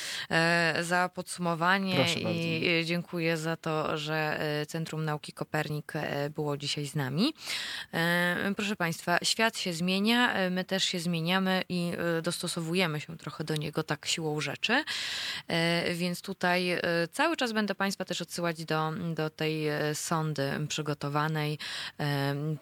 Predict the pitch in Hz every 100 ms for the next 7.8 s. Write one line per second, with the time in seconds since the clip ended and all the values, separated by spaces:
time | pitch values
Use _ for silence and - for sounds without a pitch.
0 | - 151 143 135 139 - 156 147 143 -
1 | 151 - 147 - - 147 - - 147 165
2 | 156 156 156 - 139 139 139 143 - 160
3 | - 147 135 147 139 139 151 147 139 139
4 | - 147 139 156 156 143 - 151 143 -
5 | - 151 143 - - - - - 147 139
6 | 139 139 - 151 147 170 151 - 147 -
7 | - 143 - 175 151 - 262